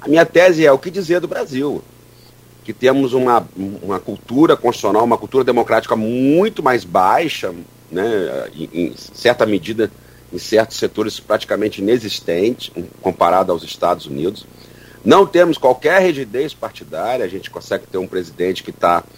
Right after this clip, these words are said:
mais da metade do seu mandato sem partido, sem partido, portanto, sem nenhum tipo de programa, né, é, ligado a, a, a, a, a, digamos, a, a, aquilo que, que o, que o elegeu, posso dizer, né,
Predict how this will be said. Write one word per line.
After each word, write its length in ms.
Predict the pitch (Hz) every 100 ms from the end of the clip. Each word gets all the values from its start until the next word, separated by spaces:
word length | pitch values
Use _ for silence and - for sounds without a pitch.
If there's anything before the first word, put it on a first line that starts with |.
| - -
mais 200 | 98 120
da 100 | 117
metade 520 | 110 101 98 98 95
do 80 | 87
seu 200 | - 92
mandato 400 | 87 82 87 -
sem 260 | - - 151
partido, 720 | - - - 101 107 127 - - - - -
sem 220 | - 123
partido, 540 | 123 98 - - 104 -
portanto, 400 | 92 - 98 -
sem 200 | - 107
nenhum 180 | 98 127
tipo 320 | - 113 101
de 120 | 113
programa, 840 | - 135 117 85 101 135 147 95 - - - -
né, 160 | 82 95 - - - - -
é, 140 | 78
ligado 680 | 76 80 90 95 123 101 90
a, 80 | 78
a, 300 | 85 69 76
a, 380 | - 69 55 53
a, 540 | - - - - -
a, 460 | - 58 - - - - - - - - _ - -
digamos, 460 | - 76 82 78 - - - - -
a, 180 | - 80
a, 120 | -
aquilo 400 | - - 139 143
que, 160 | - 104
que 140 | -
o, 120 | 98
que 180 | 85 95
o 80 | 101
elegeu, 640 | 101 82 - 85 120 139 - - -
posso 260 | - 87 -
dizer, 440 | 76 69 80 117
né, 260 | 113 98 110